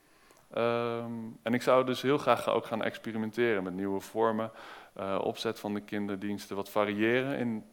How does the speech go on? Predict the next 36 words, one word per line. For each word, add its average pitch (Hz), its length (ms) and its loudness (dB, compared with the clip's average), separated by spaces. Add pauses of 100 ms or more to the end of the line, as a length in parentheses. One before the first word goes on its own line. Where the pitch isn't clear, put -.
de - 120 -14
manier 107 320 -2
waarop 113 260 -8
we - 80 -10
dingen 107 240 -8
aanbieden 110 460 -2
aan 104 100 -2
de 110 80 -6
kids. - 400 -6 (520)
Ehm, 98 540 -6 (1300)
en 117 120 -2
ik 117 80 0
zou 110 180 8
ook 110 120 4
heel 117 120 4
graag 113 240 6
elke 123 300 4
zondag 123 360 0
iets 120 160 -6
voor 113 140 -8
de 95 60 -10
kids - 260 -4
hebben. 113 340 4 (520)
Eh, 107 160 2
maar 117 160 4
eerlijk 123 260 2
gezegd 123 440 -2
ontbreekt 117 400 -2
het 107 140 -10
daar 98 180 2
aan 98 100 -2
draagkracht 101 580 -4
voor 95 220 -10
op 95 120 -14
dit 95 180 -8
moment. 87 460 -14